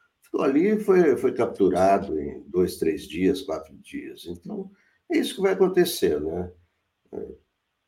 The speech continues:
dois, três, quatro dias, eles serão presos porque não tem, não tem condições, né, de, de sobrevivência.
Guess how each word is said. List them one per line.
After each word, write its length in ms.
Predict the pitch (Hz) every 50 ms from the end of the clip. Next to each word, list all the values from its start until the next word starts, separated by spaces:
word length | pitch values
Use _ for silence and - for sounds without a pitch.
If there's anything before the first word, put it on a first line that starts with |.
| _ -
dois, 460 | 85 92 98 107 113 107 - - -
três, 400 | - 90 95 98 104 101 - 101
quatro 360 | - 92 90 92 87 95 113 123
dias, 260 | 127 139 131 135 -
eles 180 | 196 214 214 -
serão 320 | - 220 202 196 202 202
presos 360 | - - 214 202 214 214 -
porque 240 | - - - - 151
não 160 | 151 170 165
tem, 440 | 156 - - 104 104 110 110 214 - - _ _ _ _ _ _ _ _ _ _
não 220 | - 87 92 87 -
tem 400 | - 101 98 101 95 82 - -
condições, 840 | - 101 98 95 95 - - - - 107 107 107 104 92 87 - -
né, 240 | 85 85 85 85 80
de, 320 | 71 73 76 76 71 -
de 140 | - 71 69
sobrevivência. 1000 | - - 87 - - - - - 76 71 - 78 78 76 76 76 - - -